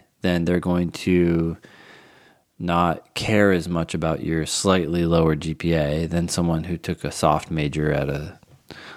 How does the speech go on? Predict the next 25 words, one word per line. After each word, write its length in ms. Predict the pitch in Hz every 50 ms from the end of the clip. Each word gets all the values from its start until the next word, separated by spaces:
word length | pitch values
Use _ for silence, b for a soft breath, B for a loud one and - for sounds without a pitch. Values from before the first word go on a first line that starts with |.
| B B -
lower 260 | 90 87 85 82 78
ranked 240 | 76 76 76 73 -
school. 460 | - - 135 139 110 71 73 90 - - B B B B
So, 380 | B - 143 131 113 104 - - _
yeah, 280 | - 139 143 117 90 78
those 300 | 80 85 113 131 165 170
things 280 | - - - 101 87 76
are 80 | 85 82
they're 140 | 80 85
gonna 200 | 80 85 80 80
look 140 | 78 80 78
at. 180 | 78 80 - -
Are 80 | 90
they 100 | 95 104
gonna 220 | 98 98 95 87 78 - _ -
dissect 720 | 82 76 85 92 - - - 92 92 104 - - - -
your 640 | 92 95 95 92 90 90 90 87 87 87 87 87 85 - - _ _ _ _ _ _ _ _ _ _ -
transcript? 560 | - - 95 104 113 110 - - 143 143 - -
I 140 | - - - - -
just, 340 | - - - - - - -
it's, 340 | 82 - - - - - - _ _ _ _ - 90 80 - - -
for, 260 | - - 107 98 95 - - -
to 120 | - 123
what 240 | 113 110 110 113 113
end? 400 | 110 120 131 113 78 71 - -